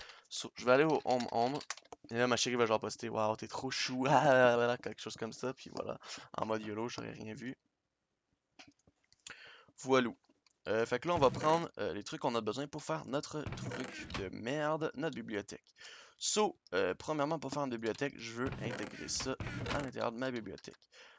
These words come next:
Parce que moi, les pistons, ça me branche. Tu vois ce que je veux dire. Normalement, il doit y avoir des cubes bibliothèques quelque part ici. Prendre ça, ça fait du swag pour prendre la bibliothèque. Euh,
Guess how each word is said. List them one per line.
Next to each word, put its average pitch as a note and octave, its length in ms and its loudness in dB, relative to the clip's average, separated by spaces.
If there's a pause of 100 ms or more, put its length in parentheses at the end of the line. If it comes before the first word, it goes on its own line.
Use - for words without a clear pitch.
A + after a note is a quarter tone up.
(100)
Parce - 160 -8
que - 240 -6
moi, E3 320 -4
les D#3+ 120 -8
pistons, C3+ 360 -6 (260)
ça - 220 -2
me A2 80 -6
branche. G#2+ 420 -4
Tu B2+ 140 -2
vois C3 200 -2
ce - 120 -6
que A2 120 -6
je G#2+ 80 -10
veux - 120 -6
dire. - 260 -6 (2000)
Normalement, C3+ 240 4
il D#3+ 60 2
doit - 20 4
y - 20 4
avoir C3+ 220 6
des B2+ 80 0
cubes B2+ 160 -8
bibliothèques B2 400 0
quelque - 180 -12
part A#2+ 180 0
ici. C#3 320 -10 (480)
Prendre - 240 -8
ça, - 140 -4
ça B2 140 -4
fait C3 120 -6
du - 80 -4
swag A#2+ 260 -4
pour - 120 -8
prendre A#2+ 140 -6
la A2 60 -8
bibliothèque. A2+ 520 -8 (1400)
Euh, E3+ 280 2